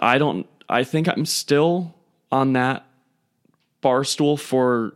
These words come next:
for the most part, uh, because what I saw is that there were so many things that I had to just,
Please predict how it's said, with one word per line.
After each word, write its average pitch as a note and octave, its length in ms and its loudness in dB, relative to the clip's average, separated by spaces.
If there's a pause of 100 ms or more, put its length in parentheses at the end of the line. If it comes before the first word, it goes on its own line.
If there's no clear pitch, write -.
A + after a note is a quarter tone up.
for D3+ 240 0
the C#3 100 2
most C#3 400 0
part, - 300 -8 (520)
uh, A2+ 260 2 (460)
because B2 300 -2
what A#2+ 120 0
I A2+ 80 0
saw C#3+ 320 0
is A2+ 100 -6
that A2+ 160 -8
there A2+ 160 0
were A2 140 -2
so D3 480 0
many C#3 320 0
things A#2 560 -2 (400)
that B2 120 2
I A#2 80 2
had B2 520 0
to B2+ 120 -2
just, G#2+ 400 -6